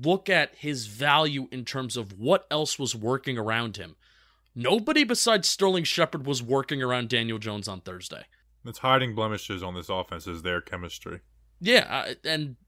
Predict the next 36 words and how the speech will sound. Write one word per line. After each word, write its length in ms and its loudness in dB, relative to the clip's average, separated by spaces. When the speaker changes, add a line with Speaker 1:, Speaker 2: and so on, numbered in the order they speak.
Speaker 1:
<laughs> 920 -12
the 100 4
fact 420 0
that 380 4
Saquon 380 4
Barkley 300 4
is 100 -2
not 160 0
being 180 0
used 180 -2
in 60 -2
the 40 -6
receiving 380 -4
game. 180 -10
Saquon 400 2
Barkley 320 0
had 160 0
twelve 240 0
carries 280 0
for 100 -8
sixteen 480 -4
yards 380 0
besides 460 0
the 80 -2
one 160 -2
forty-four 480 -4
yard 280 -4
play, 180 -6
and 80 -6
we 60 -2
didn't 140 -2
even 140 -8
score 280 2
on 100 2
that 160 -10
drive. 340 -14